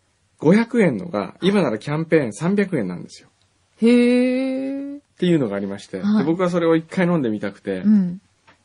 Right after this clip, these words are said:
Speaker 2: え、千疋屋のオレンジジュースなんて。
Speaker 1: みかんジュース。
Speaker 2: ある、あ、
Speaker 1: あるんですよ。
Speaker 2: あるんだ。へー。
Speaker 1: はい。高級そうな。
Speaker 2: うん。
Speaker 1: それでね、えー、先週かな、どっか、えー、庄内行った時かな。
Speaker 2: うん。
Speaker 1: どっか行った時にですね、飲んだんですよ。
Speaker 2: うん。
Speaker 1: で、お金はあらかじめ、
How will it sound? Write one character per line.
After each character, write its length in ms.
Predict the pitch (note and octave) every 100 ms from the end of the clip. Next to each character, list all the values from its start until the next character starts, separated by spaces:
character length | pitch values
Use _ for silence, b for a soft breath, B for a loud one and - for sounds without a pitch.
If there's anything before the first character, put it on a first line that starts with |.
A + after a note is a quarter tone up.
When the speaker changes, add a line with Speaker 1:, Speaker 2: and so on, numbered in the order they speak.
| _ _
Speaker 2:
え、 60 | G3+
千 240 | - G3+
疋 300 | F#4 G4 -
屋 80 | F#4+
の 180 | F4 D#4
オ 20 |
レ 120 | D4
ン 60 | C#4
ジ 80 | B3
ジ 100 | C4+
ュ 20 |
ー 20 |
ス 140 | A#3+ E3
な 80 | D#3
ん 60 |
て。 240 | D#3+ E3+ -
Speaker 1:
み 120 | C3+
か 120 | A#2+ A#2
ん 80 |
ジ 80 | G2+
ュ 20 |
ー 40 | G2+
ス。 120 | D#4+
Speaker 2:
あ 20 |
る、 60 | E4
あ、 120 | G#3 G#3+
Speaker 1:
あ 120 | C#4+
る 80 | D4+
ん 60 |
で 80 | F#3+
す 80 | E3
よ。 100 | E3
Speaker 2:
あ 40 | A3
る 60 |
ん 40 | B3+
だ。 40 |
へ 40 | C4
ー。 300 | C4 C#4 C#4
Speaker 1:
は 40 |
い。 40 | C#4+ _ _
高 180 | - G#2
級 180 | G#2
そ 180 | G2+ G2+
う 60 | E2+
な。 160 | D#2+ -
Speaker 2:
う 60 |
ん。 320 | A3 G#3+ E3+ - _ _ _
Speaker 1:
そ 80 | C#3+
れ 60 |
で 100 | C3
ね、 240 | B2 F#2+ - -
え 340 | G2 F#2 F2
ー、 20 | F2
先 320 | B2 B2 A#2+
週 300 | - A#2 A2+
か 120 | B2+
な、 120 | F3
ど 100 | C#3
っ 60 | A2
か、 320 | - F2 - - _ _ -
え 40 |
ー、 220 | - -
庄 180 | - G#3
内 160 | D3+ F2+
行 20 |
っ 40 |
た 60 | F#2+
時 160 | F#2 -
か 100 | -
な。 160 | F2 -
Speaker 2:
う 40 | G#3
ん。 180 | F3 D3+
Speaker 1:
ど 120 | A#2+
っ 20 |
か 100 | G2+
行 80 | F2+
っ 20 |
た 80 | G#2
時 220 | G#2 F2+
に 60 | D2+
で 80 |
す 140 | - F2+
ね、 180 | E2+ - _ _ _ _ _ _ _ _ _ _ _ _ _ _ -
飲 140 | C#3
ん 60 | G2
だ 100 | E2
ん 40 |
で 80 | -
す 120 | -
よ。 60 | -
Speaker 2:
う 60 | G#3
ん。 260 | F#3+ E3 C3+
Speaker 1:
で、 160 | C#3
お 120 | A#2+
金 240 | B2+ D#3+ D#3
は 140 | D3
あ 40 | C3+
ら 100 | D3
か 140 | D3+
じ 120 | C#3+
め、 320 | D3+ E3 A#2+